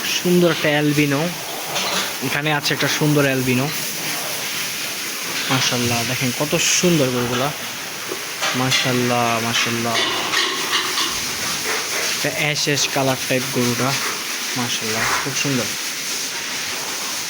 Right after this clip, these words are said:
দেখেন কত সুন্দর সুন্দর কিছু গরু,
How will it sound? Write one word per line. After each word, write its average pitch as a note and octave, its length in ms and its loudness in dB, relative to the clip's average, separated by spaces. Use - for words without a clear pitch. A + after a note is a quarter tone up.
দেখেন B2 260 0
কত A#2+ 120 -4
সুন্দর C3+ 320 0
সুন্দর B2+ 260 0
কিছু B2 240 -2
গরু, A#2+ 200 0